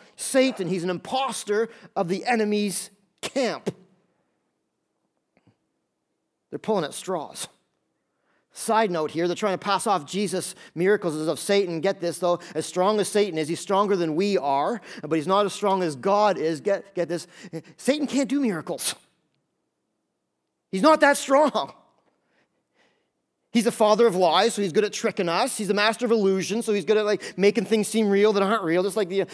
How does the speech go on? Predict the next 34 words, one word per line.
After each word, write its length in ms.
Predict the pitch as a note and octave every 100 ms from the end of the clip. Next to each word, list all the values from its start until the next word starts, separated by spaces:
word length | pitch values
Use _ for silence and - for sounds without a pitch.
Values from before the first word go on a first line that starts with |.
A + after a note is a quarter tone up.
| -
get 160 | G#3 D3+
David, 380 | F#3+ F#3 F#3 -
David 240 | F#3 F3
Copperfield 500 | F#3+ F#3+ G#3 F3+ F3
in 60 | E3+
a 60 |
room 200 | E3+ F3+
to 200 | F3 E3+ - -
give 160 | F3+ F3+
you 100 | F3
all 160 | F3+
of 80 | F3+
his 140 | F3+
strategies, 460 | - F#3 G3 F3+ D#3+
and 60 | D#3+
you 60 |
find 220 | D#3+ E3
out 20 | E3
it's 120 | G3
not 140 | G#3
really 160 | G#3 G3+
that, 140 | F#3+
it's 360 | - - _ -
not 100 | G#3+
really 100 | G#3
that 120 | G3
amazing. 320 | F#3+ A#3 D#3
It's 80 | D3
just, 160 | F#3 F3
like, 120 | E3
some 140 | E3+
clever 360 | - F#3 F3+ D#3 -
illusion, 340 | F3 A3 C3+
right? 220 | C3 A#3+